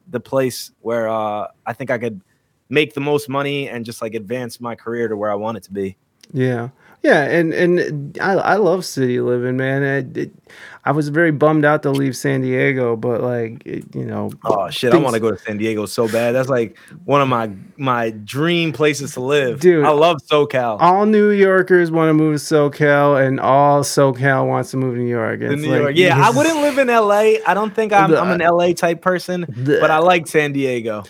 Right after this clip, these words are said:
Speaker 2: San Diego is incredible. I,
Speaker 1: Yeah.
Speaker 2: I, I had such a great time there. And I did not wanna leave, but, um, you know, we ended up
Speaker 1: Right.
Speaker 2: moving to a smaller city, the city I came up in, Toledo. Uh, but it, it's, uh,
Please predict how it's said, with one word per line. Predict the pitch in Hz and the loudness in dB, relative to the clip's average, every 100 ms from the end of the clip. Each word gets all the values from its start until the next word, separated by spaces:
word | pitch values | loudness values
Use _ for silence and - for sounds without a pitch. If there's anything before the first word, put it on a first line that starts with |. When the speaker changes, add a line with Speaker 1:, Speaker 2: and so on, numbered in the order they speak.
| - - - _ | -20 -20 -20 _
Speaker 2:
San | - 175 | -2 2
Diego | 160 151 135 | 2 2 2
is | 123 117 | 0 -4
incredible. | 117 131 123 117 117 117 - | -6 -2 0 0 0 0 0
I, | 135 131 | 0 0
Speaker 1:
Yeah. | - 135 127 - | 0 -2 -2 -2
Speaker 2:
I, | |
I | 147 | 0
had | 139 120 | 0 -2
such | 135 | -6
a | 123 | -6
great | 127 123 113 | -6 -6 -6
time | - 131 135 | -6 -4 -2
there. | 123 117 120 | -2 0 0
And | 123 | 0
I | 131 | -2
did | 143 156 | 2 2
not | 143 143 151 | 2 2 2
wanna | 151 139 127 | 0 -2 -2
leave, | 127 175 170 127 | -2 0 0 2
but, | 131 123 - _ _ _ - - | 2 2 -2 _ _ _ -16 -2
um, | 135 131 123 - | 0 2 0 -4
you | 160 | 0
know, | 135 | 0
we | 127 139 160 | 0 0 2
ended | 156 147 | 4 2
up | |
Speaker 1:
Right. | 135 | 2
Speaker 2:
moving | 147 139 139 | 0 0 -2
to | 143 | -2
a | 127 | -4
smaller | - 131 131 127 | -2 -2 0 -2
city, | - 127 123 123 - - - | -2 -2 0 -2 -6 -20 -10
the | 139 | -8
city | 123 143 131 | -4 0 0
I | 117 | -2
came | 127 127 | -2 -2
up | 131 - | -2 -4
in, | 123 120 | -6 -6
Toledo. | 127 143 214 247 185 180 _ _ - | -4 2 2 4 2 0 _ _ 0
Uh, | 160 156 143 | 2 4 2
but | 135 143 156 | 0 4 4
it, | 139 160 151 | 4 0 0
it's, | 160 156 - | 0 -2 2
uh, | 160 147 143 | 4 4 2